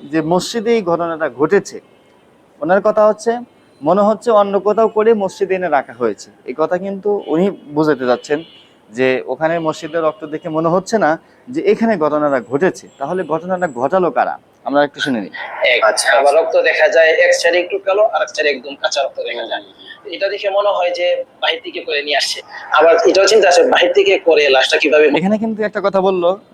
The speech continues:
Speaker 1: যে এটা দেখে মনে হয় যে, আহ, ময়নাকে বাইরে ঘটনা ঘটিয়ে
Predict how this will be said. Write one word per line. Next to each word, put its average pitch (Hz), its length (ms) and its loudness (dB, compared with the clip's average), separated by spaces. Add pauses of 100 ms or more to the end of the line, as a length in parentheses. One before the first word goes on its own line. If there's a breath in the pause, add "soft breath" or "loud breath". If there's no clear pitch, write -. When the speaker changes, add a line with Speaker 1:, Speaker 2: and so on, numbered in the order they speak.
Speaker 1:
যে 147 160 -4
এটা 170 320 0
দেখে 180 280 -2
মনে 165 260 2
হয় 151 400 2 (180)
যে, 139 300 -2
আহ, - 360 -2
ময়নাকে 151 540 0
বাইরে 151 440 0
ঘটনা 160 360 0
ঘটিয়ে 156 480 -2